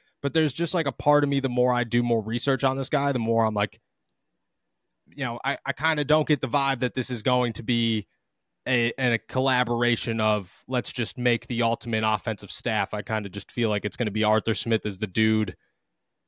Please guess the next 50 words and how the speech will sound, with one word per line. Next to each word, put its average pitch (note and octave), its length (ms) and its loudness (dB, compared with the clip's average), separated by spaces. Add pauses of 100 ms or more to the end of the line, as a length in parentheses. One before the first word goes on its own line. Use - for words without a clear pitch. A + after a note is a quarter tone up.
(320)
and C3+ 140 -2
they'll C#3 140 2
just A#2 220 -8
let B2+ 140 0
it - 20 -2
rock, B2+ 340 0
and A#2+ 100 -2
then A2+ 100 -2
they'll A2 180 -2
use A2+ 240 -2
everybody A2+ 420 0
else A2+ 240 -2
the A2+ 100 -4
way A2+ 180 0
that, G#2+ 260 0 (440)
you A#2 120 -6
know, G2+ 160 -4
they've G2 260 -6
been B2 240 2
using G#2+ 540 -4 (420)
everybody A2 520 -2
else. G#2+ 360 -2 (100)
I D3+ 120 0
am A#3 160 0
a A3+ 40 8
little F#3+ 180 6
surprised D3+ 500 -2
that, C3+ 300 2 (140)
that B2 160 -2
other B2+ 180 -2
coaches C3+ 400 -4
haven't C3 260 -2
gone C3 240 2
anywhere, D3+ 440 -2 (140)
you A#2+ 100 -6
know, C3 260 -2 (280)
in A2+ 160 0
that B2+ 180 2
aspect. C#3 400 0
But B2 100 2
when A#2 80 -6
it A#2+ 80 -8
comes C#3+ 240 -4
to C#3+ 60 0
actually B2+ 380 -2
hiring B2+ 500 0
a A#2+ 40 -6
pass A#2+ 280 -6
game A#2 180 -4
coordinator, B2+ 600 2